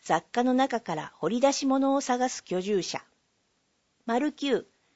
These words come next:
金原さんとユージニさん、肩を組んでにっこり。写真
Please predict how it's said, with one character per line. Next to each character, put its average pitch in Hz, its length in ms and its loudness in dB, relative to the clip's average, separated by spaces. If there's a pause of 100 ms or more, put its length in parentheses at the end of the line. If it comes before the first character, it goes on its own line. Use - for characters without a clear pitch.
(140)
金 285 240 2
原 294 220 6
さ 226 180 0
ん 214 80 -2
と 196 120 0
ユ 285 200 0
ー 311 40 0
ジ 254 120 -2
ニ 202 140 0
さ 165 180 -6
ん、 - 100 -12 (380)
肩 226 300 2
を 202 60 0
組 202 180 -6
ん 180 60 -4
で 160 120 -6
に 147 100 -10
っ - 20 -20 (140)
こ 254 120 4
り。 196 160 -4 (1120)
写 202 180 -6
真 254 380 -2